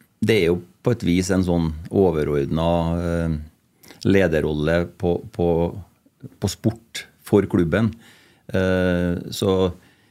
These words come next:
jeg er jo involvert, og sit-, jeg sitter jo i diskusjonene, for eksempel knyttet til spillerlogistikk, men, men det er jo en Mikke, som er sportslig leder på A-lag herrer,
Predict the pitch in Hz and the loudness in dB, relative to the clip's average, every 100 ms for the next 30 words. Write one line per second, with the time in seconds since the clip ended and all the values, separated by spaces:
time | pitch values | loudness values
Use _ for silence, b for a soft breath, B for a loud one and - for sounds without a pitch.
0 | b 101 107 101 131 139 87 82 85 95 | b 0 4 4 4 4 4 2 2 0
1 | 107 107 - 87 104 - 90 - 87 123 | -2 -4 -2 -2 -2 -4 -4 0 0 0
2 | 127 82 78 76 73 85 87 85 85 - | 0 -2 0 0 0 0 0 0 -2 -2
3 | 87 80 78 78 80 80 82 82 76 - | -2 -4 -4 -4 -2 -4 -2 -2 -2 -4
4 | 76 76 76 76 - - 90 78 71 69 | -2 0 -2 -4 -4 2 2 2 0 -2
5 | - 82 - - - 92 90 87 - 90 | -4 -6 -8 -16 -4 0 0 0 -2 0
6 | 92 85 82 90 - - 101 110 - - | 2 2 2 0 -2 0 0 0 -2 2
7 | 95 117 95 b b b _ - 95 92 | 2 0 -4 b b b _ -2 0 0
8 | 107 90 101 - 87 82 76 - 87 85 | -2 -2 -2 0 2 2 -2 -2 0 0
9 | 76 78 92 85 80 98 | 0 0 0 0 -4 -6